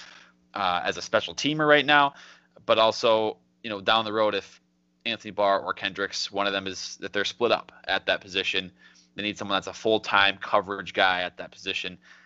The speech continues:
Uh, I think Dye has a chance to develop into something like them. Not necessarily saying he will be at the Kendricks level or even at the Anthony Barr level, but he has starter potential for sure,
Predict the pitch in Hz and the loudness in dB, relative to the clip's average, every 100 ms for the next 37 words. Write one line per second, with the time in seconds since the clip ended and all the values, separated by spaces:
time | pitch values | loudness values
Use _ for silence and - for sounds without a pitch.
0 | _ _ _ _ - - _ 90 87 85 | _ _ _ _ -20 -20 _ -14 -12 -14
1 | 82 - 104 107 92 101 98 98 95 _ | -10 -8 -6 -8 -2 2 4 2 0 _
2 | _ _ - - 101 95 - 185 165 107 | _ _ -6 -4 -2 -2 4 6 6 4
3 | - - 110 101 110 104 101 98 92 98 | -2 -10 -10 -4 0 0 0 -8 -8 -8
4 | 90 92 85 - 87 110 107 - 87 90 | -8 -12 -12 -10 2 2 2 -6 -6 -6
5 | - 104 95 - 101 92 87 92 90 95 | -6 -10 -10 -6 -4 -4 -6 -8 -8 -8
6 | 90 85 107 98 90 - - 95 92 90 | -8 -4 -2 0 -2 -6 -10 -10 -8 -6
7 | 98 95 87 85 - - _ _ - 104 | 0 0 0 -10 -12 -20 _ _ 0 2
8 | 107 98 90 98 98 90 98 90 87 80 | 4 2 0 -2 -2 2 2 2 -4 -10
9 | 82 _ _ _ _ _ _ _ _ - | -16 _ _ _ _ _ _ _ _ 0
10 | 95 - - 110 110 98 - 127 117 107 | 0 0 -6 2 2 2 4 6 6 4
11 | 98 107 - 113 95 87 - 92 - 95 | -4 -8 -8 -8 -8 -10 -12 -8 -4 -4
12 | 85 | -6